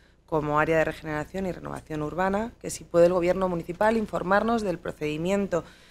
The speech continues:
de dicha oficina para dar a conocer y facilitar la información relativa a dicha arru, así como el número de personas y comunidades de vecinos atendidas y cómo hace o cómo valora, después del funcionamiento que ya lleva el Gobierno municipal, este servicio. Gracias.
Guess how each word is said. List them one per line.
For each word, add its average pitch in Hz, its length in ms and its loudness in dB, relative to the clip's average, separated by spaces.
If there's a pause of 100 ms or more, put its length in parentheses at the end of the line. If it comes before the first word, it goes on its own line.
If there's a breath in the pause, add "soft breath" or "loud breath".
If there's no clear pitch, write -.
(140 loud breath)
de 165 120 0
dicha 180 260 0
oficina 190 440 -2
para 160 140 4
dar 156 120 6
a 156 40 0
conocer 170 340 -4
y 175 60 0
facilitar 170 540 0
la 165 100 2
información 151 640 -6
relativa 160 480 0
a 143 40 -2
dicha 165 460 2
arru, 220 300 0 (420 soft breath)
así 175 260 2
como 196 300 4
el 165 100 4
número 180 260 2
de 175 100 6
personas 175 720 0 (100)
y - 80 -16
comunidades 160 540 0
de 165 80 2
vecinos 170 340 -2
atendidas 208 680 0 (280 soft breath)
y 185 100 0
cómo 190 360 6 (100)
hace 190 440 6
o 165 140 0
cómo 175 220 2
valora, 175 400 6
después 151 300 -2
del 170 100 0
funcionamiento 175 640 -2
que 170 80 -2
ya 170 120 2
lleva 170 220 2
el 156 60 0
Gobierno 151 260 0
municipal, 165 640 0 (300 loud breath)
este 151 260 -4
servicio. - 500 -10
Gracias. - 480 -12